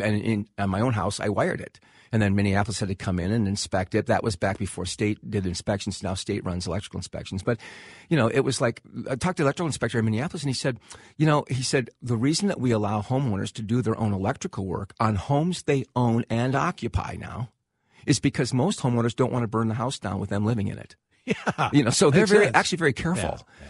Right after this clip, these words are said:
Speaker 1: And he looked at my work and he said, "Man, this is better than most of the contractors I see." And I'm like, "Well,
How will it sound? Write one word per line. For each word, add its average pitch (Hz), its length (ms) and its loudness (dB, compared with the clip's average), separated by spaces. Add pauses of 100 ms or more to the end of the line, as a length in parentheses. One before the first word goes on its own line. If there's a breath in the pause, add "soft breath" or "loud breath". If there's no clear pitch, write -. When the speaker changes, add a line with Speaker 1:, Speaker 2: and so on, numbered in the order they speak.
(120)
Speaker 1:
And 147 140 4
he 190 80 6
looked 190 180 4
at 165 60 2
my 127 140 4
work 123 260 4
and 127 80 2
he 135 80 2
said, 117 240 -2
"Man, 127 160 2
this - 180 0
is 131 140 -4
better 107 240 -2
than 95 140 -4
most 101 240 -2
of 110 80 -10
the 104 40 -4
contractors 101 520 -8
I 92 80 -2
see." 147 280 -2
And 98 120 -4
I'm 107 80 0
like, 104 160 -4
"Well, 107 180 0